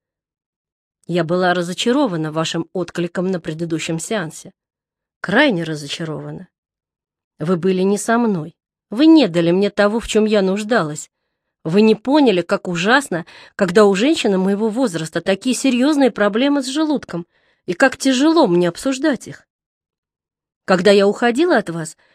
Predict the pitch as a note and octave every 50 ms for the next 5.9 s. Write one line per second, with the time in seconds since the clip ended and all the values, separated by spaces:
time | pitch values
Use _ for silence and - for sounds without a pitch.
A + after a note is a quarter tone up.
0 | _ _ - G3+ G#3+ - - - - C4 C4+ C#4 C4+ C4 C4+ C#4 C4 C4 A#3+ C4+
1 | C#4 C4+ - - B3+ G3 D#3+ - - - - - A3 - B3 G3+ F3 - - G3+
2 | A3 A3+ G#3 C4 C4 B3 - A#3 G3 E3+ F3+ F3 E3+ - - F3+ F3+ - G3+ G3+
3 | G3 F3 - G#3+ A#3+ C4 A#3+ E3+ D3 - _ _ _ _ _ _ _ _ _ _
4 | _ _ _ _ _ _ _ - E3 F#3+ F3+ E3+ F3 F#3+ F#3+ - - G#3 F#3+ F3
5 | E3+ D#3+ D3+ F#3 F#3 F#3+ G3 G#3+ G#3+ - F4+ F#4+ E4+ G3 D3+ D3+ E3+